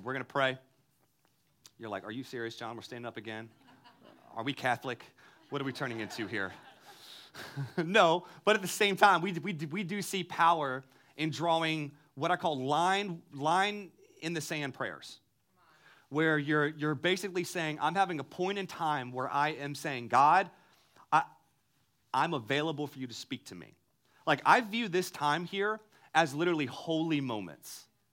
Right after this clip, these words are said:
where you have, like, thank you for setting aside time to be in the presence of God, to sing songs, to hear, to hear God's word. And what our prayer is every single week, our staff prays, "God, would you take the five loaves and two fish we give and would you multiply it to bless people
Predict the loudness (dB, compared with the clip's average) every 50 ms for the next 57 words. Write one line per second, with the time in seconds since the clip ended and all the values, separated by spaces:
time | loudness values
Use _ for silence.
0 | _ _ _ _ _ _ _ _ _ _ _ _ _ _ _ _ _ _ _ _
1 | _ -4 -2 0 0 0 -2 -2 -2 -2 0 2 4 4 4 4 4 2 0 0
2 | 0 -2 -6 -16 -20 -20 -8 -4 -4 -4 -4 -6 -8 -10 -8 -8 -10 -8 -6 -6
3 | -6 -6 -6 -8 -8 -10 -6 -2 0 0 0 0 -2 -6 -8 -8 -6 -6 -8 -8
4 | -12 -12 -8 -8 -8 -8 -8 -10 -10 -12 -12 -12 -12 -14 -16 -18 -20 -20 -20 -20
5 | _ _ _ _ _ _ _ _ _ _ _ _ _ -12 -12 -12 -10 -8 -6 -6
6 | -6 -6 -8 -10 -10 -10 -12 -14 -16 -18 -16 -16 -14 -10 -6 -6 -6 -6 -8 -12
7 | -14 -12 -12 -12 -12 -8 -6 -4 -4 -4 -4 -6 -6 -6 -6 -8 -14 -18 -18 -18
8 | -20 _ _ _ _ _ _ _ _ -8 -6 -6 -6 -6 -2 -2 -2 -2 0 0
9 | -2 -2 -2 -4 -4 -4 -2 -4 -4 -6 -6 -8 -8 -8 -8 -8 -8 -8 -8 -8
10 | -10 -10 -8 -6 -4 -4 -4 -4 -6 _ -14 -10 -8 -8 -8 -8 -10 -12 -12 -12
11 | -10 -10 -10 -10 -12 -14 -12 -10 -10 -10 -10 -14 _ -16 -16 -12 -6 -2 0 0
12 | 0 0 -4 -6 -6 -6 -8 -10 -12 -12 -12 -14 -12 -10 -10 -10 -10 -8 -10 -8
13 | -8 -8 -10 -14 -20 _ _ -8 -8 -8 -8 -8 -8 -8 -6 -6 -8 -8 -10 -10
14 | -12 -10 -8 -8 -8 -8 -8 -12 -12 -10 -10 -10 -12 -16 -18 -18 -20